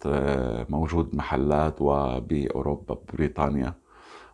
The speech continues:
وبالمحلات الفخمة، أعتقد بالدوحة والسعودية وأبو ظبي، موجود إلهم فروع. يمكن، آه، إذا صح لي إنه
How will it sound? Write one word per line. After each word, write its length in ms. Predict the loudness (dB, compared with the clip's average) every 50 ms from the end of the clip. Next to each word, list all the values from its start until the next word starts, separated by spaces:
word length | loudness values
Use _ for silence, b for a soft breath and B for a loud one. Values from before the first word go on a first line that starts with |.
| B
وبالمحلات 720 | 0 2 2 4 4 2 2 0 0 0 0 0 0 -2 -6
الفخمة، 440 | -8 -6 -6 -4 -2 0 0 0
أعتقد 540 | 0 0 -2 -4 -4 -6 -6 -4 -4 -4 -2
بالدوحة 460 | -2 -2 0 0 0 0 0 2 2
والسعودية 880 | 2 4 4 2 2 0 -2 -4 -6 -4 -2 -2 0 0 0 2 2 2
وأبو 800 | 2 2 2 2 2 2 0 0 -2 -4 -6 -6 -4 -2 0 2
ظبي، 400 | 4 4 4 4 2 0 -2 -4 B B B B B B B B
موجود 440 | B 2 2 4 4 4 2 2 4
إلهم 420 | 2 2 2 2 0 0 -2 -4 -6
فروع. 420 | -8 -4 0 4 4 6 4 4 0 -2
يمكن، 480 | -2 -2 0 0 0 0 2 0 -2 -2
آه، 420 | -4 -6 -6 -6 -8 -8 -8 -4 -2 -2
إذا 360 | 0 4 4 4 4 2 0
صح 340 | -2 -6 -8 -8 -6 -2 0
لي 280 | 0 2 2 2 0
إنه 340 | 0 0 0 0 0 0 0